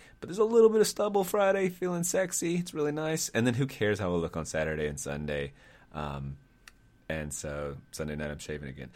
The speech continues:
So that would actually, if it's three times as fast, I think you've just kind of, I've gone from two times a week to,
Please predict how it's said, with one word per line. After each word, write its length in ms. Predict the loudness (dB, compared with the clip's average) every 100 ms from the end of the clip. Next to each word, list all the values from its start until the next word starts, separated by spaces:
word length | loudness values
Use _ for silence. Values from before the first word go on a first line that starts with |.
| -14
So 180 | 0 4
that 200 | 8 8
would 140 | 6 4
actually, 520 | 2 2 -4 -2 -2
if 120 | -2
it's 180 | -6 -10 -10
three 320 | -6 0 0 0
times 420 | -2 -2 -2 -6
as 140 | -8
fast, 480 | -6 -4 -4 -6 -8
I 60 | -8
think 340 | -8 -8 -8
you've 160 | -8 -4
just 440 | -2 0 -4 -8
kind 280 | -6 -4 -6
of, 60 | -6
I've 140 | -6
gone 240 | -4 -4 -4
from 180 | -8 -10
two 220 | -8 -6 -6
times 320 | -4 -4 -6
a 80 | -8
week 380 | -8 -8 -12
to, 320 | -12 -8 -8